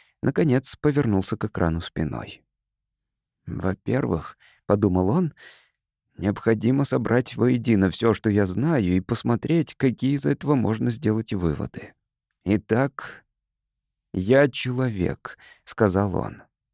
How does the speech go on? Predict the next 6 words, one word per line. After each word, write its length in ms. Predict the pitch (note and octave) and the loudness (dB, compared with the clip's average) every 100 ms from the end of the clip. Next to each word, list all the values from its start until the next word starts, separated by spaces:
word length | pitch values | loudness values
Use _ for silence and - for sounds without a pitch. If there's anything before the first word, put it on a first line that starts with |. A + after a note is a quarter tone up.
| _ _ _ | _ _ _
Нахожусь 560 | - G#2 A#2+ G#2+ C3 D3 | -4 0 0 0 0 -2
в 80 | - | -2
космическом 720 | C#3 B2+ A2 A2 A#2+ - A#2+ | -2 0 -2 -2 -4 -4 -4
корабле, 520 | A#2 A#2 G2 F2 D#2+ | -2 -2 -2 -2 -2
в 100 | D#2+ | -2
космосе. 760 | - C#3+ F2 - - - - | 0 0 0 -8 -12 -14 -16